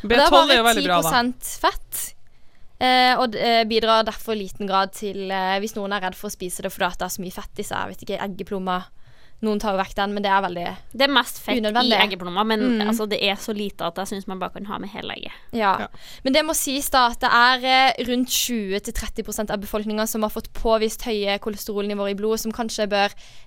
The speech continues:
Speaker 1: være litt forsiktig med egg.
Speaker 3: Ja, og så er det en del sykdommer der, eh, du ikke bør spise så mye fett, og da bør du selvfølgelig være forsiktig.
Speaker 1: Ja.
Speaker 3: Så det skal nevnes.
Speaker 1: Men,
Speaker 3: Mm.
Speaker 1: eh, men egg kan folk, eh, veldig trygt spise. Både
Speaker 2: Ja.
Speaker 1: ett og to hver dag.
Speaker 2: Flott.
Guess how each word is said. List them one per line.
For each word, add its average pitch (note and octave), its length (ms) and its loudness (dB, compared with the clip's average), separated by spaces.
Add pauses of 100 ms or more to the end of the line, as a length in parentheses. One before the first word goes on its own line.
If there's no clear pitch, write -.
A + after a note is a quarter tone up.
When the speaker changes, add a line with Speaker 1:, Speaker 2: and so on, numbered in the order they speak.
Speaker 1:
være A#3 280 4
litt - 360 -6 (100)
forsiktig - 500 -4
med G#3+ 140 0
egg. A3+ 400 -2
Speaker 3:
Ja, D#4 220 6
og D#4+ 80 4
så D#4 100 0
er C4+ 40 4
det B3+ 120 4
en C#4+ 60 0
del C#4 160 0
sykdommer G3+ 680 -2
der, G#3 340 4
eh, G3+ 260 0
du G3 120 -2
ikke F#3+ 240 -2
bør G3 140 -2
spise - 260 -6
så G3+ 60 -4
mye G3 100 -4
fett, G#3 220 -6
og G#3 80 -8
da B3+ 100 0
bør D4+ 160 2
du C#4 60 -2
selvfølgelig G#3+ 340 -4
være F3+ 160 -2
forsiktig. - 260 -12 (280)
Speaker 1:
Ja. A3 140 -2 (340)
Speaker 3:
Så C4 180 -4
det C4+ 140 2
skal C#4 140 -4
nevnes. G#3 520 -2 (160)
Speaker 1:
Men, D4 260 0
Speaker 3:
Mm. D4 40 2
Speaker 1:
eh, C#4+ 340 4
men C#4 160 -2
egg C#4 380 0
kan C#4+ 160 -4
folk, A#3 320 -4
eh, A3 360 2
veldig F#3 380 -2
trygt - 240 -10
spise. F#3 340 -4 (140)
Både A#3 160 2
Speaker 2:
Ja. B3+ 60 2
Speaker 1:
ett - 160 -2
og - 80 -6
to C4+ 200 -4
hver A3+ 140 2
dag. - 180 -4 (120)
Speaker 2:
Flott. - 420 -8